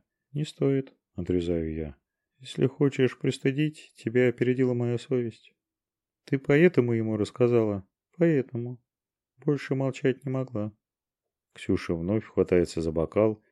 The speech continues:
и залпом его опустошает. "Капец", слышится её тихое бормотание. "Я ещё пару дней у мамы поживу, а потом к себе в квартиру перееду. Думаешь, не простит? Знаешь же,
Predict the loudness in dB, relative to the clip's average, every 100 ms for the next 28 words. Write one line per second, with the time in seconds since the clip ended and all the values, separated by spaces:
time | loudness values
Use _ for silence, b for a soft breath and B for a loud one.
0 | _ -4 2 2 2 -4 -2 -2 -2 -4
1 | -8 -8 -6 -6 -8 -10 -20 _ _ _
2 | _ _ _ -10 -8 -10 _ -12 -10 -10
3 | -12 -18 -18 _ _ -8 -4 -4 -8 -6
4 | -4 -4 -4 -6 -4 -4 -4 -6 -8 -10
5 | -12 -10 -12 -16 _ _ _ _ _ _
6 | _ -4 -2 -2 -2 -2 -2 -4 -2 0
7 | 2 0 -2 -2 -2 -2 -2 -2 -4 -6
8 | -4 -4 -6 -10 _ _ _ -12 -2 0
9 | 2 2 -2 -6 -2 2 2 4 2 2
10 | 2 0 -2 -4 -2 -4 -6 -10 -14 _
11 | _ _ _ _ _ _ -4 -2 -2 -4
12 | -6 -10 -10 0 0 0 -2 -2 -4 _
13 | _ _ _ -4 0 2 0 -2